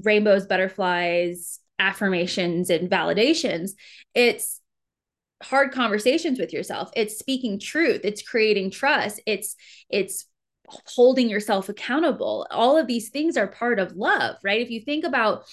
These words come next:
the way that you want to be loved by a partner or a friend, those are the things you want. You want trust, you want openness, you want acceptance, you want accountability, you want, um, freedom,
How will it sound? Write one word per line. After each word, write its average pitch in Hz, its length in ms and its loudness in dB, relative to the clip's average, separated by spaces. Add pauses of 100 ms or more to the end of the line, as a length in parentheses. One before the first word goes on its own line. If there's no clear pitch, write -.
(220)
the 247 80 0
way 240 120 6
that 208 140 -4
you 233 380 -4
want 214 260 -4
to - 80 -14
be 196 100 -10
loved 190 300 0
by 170 140 -2
a 170 80 -4
partner 277 500 -2
or 180 220 -4
a 196 60 -8
friend, 226 640 -2 (360)
those 254 180 4
are 285 60 -2
the 254 100 0
things 226 300 -2
you 208 100 -4
want. 381 320 -4
You 202 140 -4
want 190 220 -4
trust, - 760 -6 (220)
you 202 160 0
want 185 260 -4
openness, 262 640 -2
you 233 40 -2
want 185 140 -2
acceptance, 285 840 -6
you 196 140 -4
want 165 480 -8
accountability, 247 920 -10 (280)
you 202 220 0
want, 170 720 -6 (260)
um, 160 300 -8
freedom, 269 720 -4